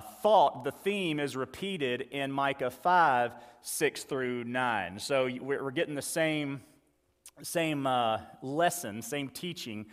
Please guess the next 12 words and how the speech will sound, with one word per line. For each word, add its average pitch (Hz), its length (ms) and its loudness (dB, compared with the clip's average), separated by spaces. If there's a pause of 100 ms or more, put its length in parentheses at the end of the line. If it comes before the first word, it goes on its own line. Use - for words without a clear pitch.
(220)
from 139 200 -4
that 131 180 4
passage. 131 480 0
So 123 340 0 (320)
I, 131 140 6
I 135 140 4
went 151 240 0
to 147 100 -6
just 143 180 -6
one 143 220 -2
through 143 180 -4
nine 131 480 0